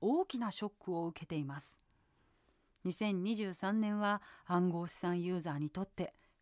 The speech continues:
どんな年となるんでしょうか。ということで、ゲストをご紹介します。株式会社ビットフライヤーブロックチェーン代表取締役の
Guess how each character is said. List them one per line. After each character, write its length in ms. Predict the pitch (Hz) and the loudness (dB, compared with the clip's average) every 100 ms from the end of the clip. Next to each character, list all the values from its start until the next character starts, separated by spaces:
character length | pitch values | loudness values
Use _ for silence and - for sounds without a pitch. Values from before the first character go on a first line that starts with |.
| - | -4
ど 180 | 165 226 | 2 4
ん 100 | 381 | 4
な 140 | 359 | 2
年 300 | 285 277 - | 0 -2 2
と 120 | 320 | 4
な 140 | 294 214 | 6 4
る 140 | 190 | 2
ん 100 | 180 | 0
で 100 | 165 | -2
し 140 | - | -4
ょ 140 | 175 170 | -4 -4
う 40 | |
か。 360 | - 170 123 - _ _ _ - - _ _ _ _ - | 0 0 0 -4 _ _ _ -20 -20 _ _ _ _ 2
と 100 | 381 | 4
い 80 | 381 | 6
う 40 | |
こ 140 | 381 | 4
と 80 | 359 | 4
で、 140 | 277 202 | 2 2
ゲ 140 | 220 | 2
ス 120 | 302 | 2
ト 120 | 349 | 4
を 40 | 311 | 4
ご 100 | 233 | 4
紹 220 | 240 226 | 0 0
介 180 | 226 220 | 0 0
し 140 | - | 0
ま 160 | 214 220 | 0 0
す。 160 | - _ _ | -2 _ _
株 240 | - 175 196 | -6 -2 -2
式 240 | - 185 | -2 -2
会 160 | 190 180 | 0 0
社 220 | 170 139 | -2 -2
ビ 120 | 165 | -4
ッ 40 | - | -4
ト 100 | 339 | -6
フ 100 | 339 | 0
ラ 140 | 349 349 | 2 4
イ 80 | |
ヤ 200 | 269 233 | 4 2
ー 20 | 214 | 0
ブ 100 | 226 | -2
ロ 120 | 240 | -2
ッ 20 | |
ク 160 | - - | -6 -8
チ 120 | 233 | -4
ェ 140 | 220 | -2
ー 40 | 180 | -2
ン 100 | 147 | -2
代 180 | 170 170 | -2 -4
表 140 | 170 | -8
取 160 | 165 160 | -6 -6
締 280 | - 160 160 | -4 -4 -2
役 240 | 156 170 | -4 -2
の 160 | 185 | -2